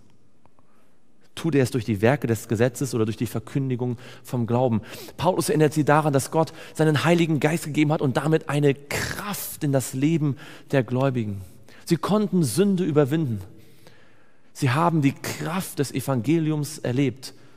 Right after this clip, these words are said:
Und er fragt sie, "Kam das, weil ihr aus eigenen Stücken gerecht sein wolltet, weil ihr Satzungen beachtet habt ohne Jesus, oder kam das,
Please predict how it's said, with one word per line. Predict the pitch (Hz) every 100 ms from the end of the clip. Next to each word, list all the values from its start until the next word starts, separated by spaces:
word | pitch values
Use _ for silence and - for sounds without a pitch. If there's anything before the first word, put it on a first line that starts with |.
| - -
Und |
er | 117
fragt | - 131 143 -
sie, | 110
"Kam | - 120 139 165
das, | 147 - 110
weil | 117 127 -
ihr | 123 123 123 - - -
aus | 90 - - - -
eigenen | 123 165 160 151 139 117
Stücken | - - - 123 127 120 117 107 - - - - -
gerecht | 101 - 127 -
sein | - 139 131
wolltet, | 117 131 139 131 -
weil | 117
ihr | - 107 101 98 - - - -
Satzungen | 113 120 - - 147 143 127
beachtet | 135 - 131 - 147 -
habt | 147 - - -
ohne | - 113 127
Jesus, | 107 139 165
oder | 117 113
kam | - 127 147
das, | 139 135